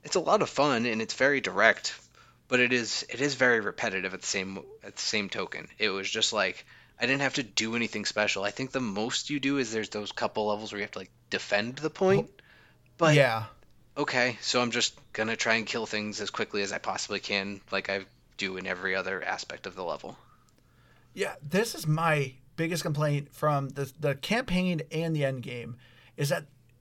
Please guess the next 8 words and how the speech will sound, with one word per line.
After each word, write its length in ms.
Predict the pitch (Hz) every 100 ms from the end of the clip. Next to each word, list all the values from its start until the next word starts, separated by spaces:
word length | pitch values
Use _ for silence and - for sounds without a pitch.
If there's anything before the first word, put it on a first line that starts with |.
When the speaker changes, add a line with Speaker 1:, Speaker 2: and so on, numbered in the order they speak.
| -
Speaker 2:
Outriders 380 | 185 233 247 240
just 220 | - 156
did 160 | - 160
not 320 | 143 143 180
have 500 | - 151 147 135 127 - 143
these 240 | 147 123
really 400 | 120 135 151 160
cool 520 | 156 147 139 131 120